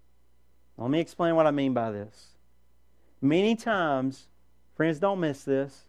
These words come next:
because many of us, I think, take this and just, there's a slight nuance to this that sometimes we go in the wrong direction. Many times when we think of the Christian life, we think of just doing the right thing.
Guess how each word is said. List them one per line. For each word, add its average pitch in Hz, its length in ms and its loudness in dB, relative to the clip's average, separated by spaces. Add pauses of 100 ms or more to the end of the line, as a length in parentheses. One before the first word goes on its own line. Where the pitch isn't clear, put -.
(280)
because 143 240 2
many 202 300 6
of 214 100 6
us, 160 220 6
I 156 60 2
think, 165 380 0
take 180 300 6
this 156 240 4
and 135 100 2
just, 139 240 -2 (240)
there's 147 160 6
a 143 80 4
slight 180 500 2
nuance 185 500 4
to 156 60 -4
this 147 200 4
that 147 140 -2
sometimes 175 420 0
we 160 60 -2
go 165 120 2
in 156 60 2
the 151 80 2
wrong 151 220 4
direction. 143 360 4 (340)
Many 190 380 4
times 202 540 2
when 147 180 0
we 175 160 4
think 202 240 -2
of 160 100 -2
the 143 60 2
Christian 170 500 0
life, 143 360 2
we 156 140 0
think 156 260 0
of 135 120 2
just 127 220 -4
doing 147 240 4
the 147 80 2
right 135 260 4
thing. 120 360 -6